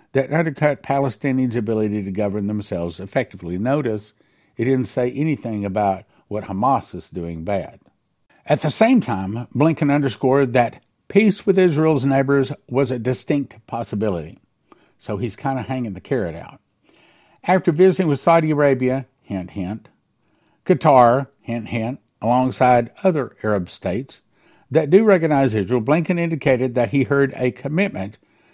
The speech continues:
to take the steps necessary in order to give Israel confidence in its security.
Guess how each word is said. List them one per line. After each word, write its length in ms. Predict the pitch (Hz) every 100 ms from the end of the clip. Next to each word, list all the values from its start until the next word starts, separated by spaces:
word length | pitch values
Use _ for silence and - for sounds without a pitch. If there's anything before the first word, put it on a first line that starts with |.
| _
to 120 | -
take 220 | 113 143 135
the 120 | 147
steps 360 | - 156 123
necessary 560 | 160 139 - 123 123 127
in 80 | 127
order 300 | 110 131 123
to 80 | 120
give 200 | 127 123
Israel 460 | 135 127 120 113
confidence 680 | 104 139 135 98 101 98 - _ _ _ _ _ _ _ -
in 140 | 101
its 120 | 95
security. 600 | - - - 113 82 -